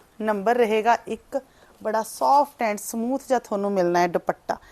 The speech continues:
ਦੁਪੱਟੇ ਨੂੰ ਦੇਖੋ, ਬੜੇ ਅੱਛੀ ਫਿਨਿਸ਼ਿੰਗ ਹੈ, ਬਹੁਤ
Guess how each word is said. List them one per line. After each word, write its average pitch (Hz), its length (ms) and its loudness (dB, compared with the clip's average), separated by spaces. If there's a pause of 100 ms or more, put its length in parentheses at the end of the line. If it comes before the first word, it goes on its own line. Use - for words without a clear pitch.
(260)
ਦੁਪੱਟੇ 214 400 0
ਨੂੰ 226 140 -4
ਦੇਖੋ, 269 440 -4
ਬੜੇ 190 240 -4 (120)
ਅੱਛੀ - 320 -10
ਫਿਨਿਸ਼ਿੰਗ 240 500 -8
ਹੈ, 285 80 -6 (1000)
ਬਹੁਤ 226 300 0